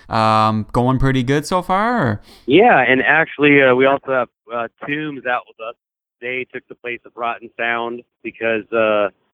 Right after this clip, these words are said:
Speaker 2: in Trump's America, can't really stay that, these Finns couldn't stay this long. Their visas, uh, expired, so, uh, we were happy to have them for as long as they could be with us, and, um, now we've got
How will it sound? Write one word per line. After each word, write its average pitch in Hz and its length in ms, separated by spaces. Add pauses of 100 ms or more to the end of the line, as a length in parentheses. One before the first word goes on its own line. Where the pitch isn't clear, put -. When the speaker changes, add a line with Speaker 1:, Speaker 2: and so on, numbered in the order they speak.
Speaker 2:
in 104 100
Trump's 117 300
America, 107 720 (440)
can't 104 180
really 98 260 (140)
stay 104 180
that, 95 220 (120)
these 110 140 (140)
Finns 117 260 (100)
couldn't - 300
stay 120 180
this 104 220
long. 104 380
Their 104 100
visas, 107 560
uh, 104 140
expired, 104 760 (140)
so, 98 260 (460)
uh, 110 160
we 139 100
were 143 160
happy 135 300
to 131 80
have 127 160
them 123 120
for 117 140
as 110 60
long 120 160
as 107 80
they 113 100
could - 180
be 113 140
with 120 140
us, 131 180 (260)
and, 107 360
um, 101 500 (420)
now 101 160
we've 113 140
got 110 200